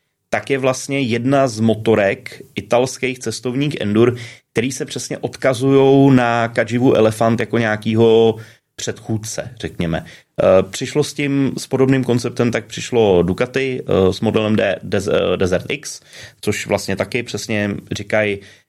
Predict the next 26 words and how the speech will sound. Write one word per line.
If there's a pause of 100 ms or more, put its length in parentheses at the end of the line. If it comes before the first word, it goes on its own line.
je
to
ten
odkaz
toho
Elefantu. (400)
Pokud
se
nemýlim,
tak,
eh,
mezi
těma
značkama
panuje
taková
trošku
neschoda
v
tom,
že
oni
se
nejsou
schopní
domluvit,